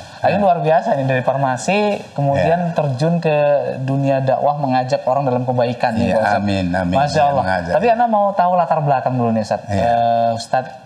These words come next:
Speaker 1: Ilyas Tarigan, dulu lahir di Tanah Karo,
Speaker 2: Iya.
Speaker 1: tepatnya?
Speaker 2: Saya,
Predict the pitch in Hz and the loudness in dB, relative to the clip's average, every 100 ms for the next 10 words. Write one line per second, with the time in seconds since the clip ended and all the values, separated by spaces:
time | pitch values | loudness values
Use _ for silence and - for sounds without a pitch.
0 | - 117 117 110 - 110 110 104 107 92 | -8 -2 -2 -2 -2 -2 -2 -2 -2 -2
1 | 87 95 - - - 117 135 139 120 120 | -8 -14 -20 -20 -6 -2 2 2 0 -2
2 | 143 156 147 120 120 117 - 117 117 - | -2 -2 -2 -4 -2 -2 -2 -2 -4 -4
3 | 120 107 135 196 208 - - 104 98 143 | -2 0 0 -2 -6 -8 -2 0 2 0
4 | 170 - - - - 113 123 | -2 -4 -18 -12 -2 2 2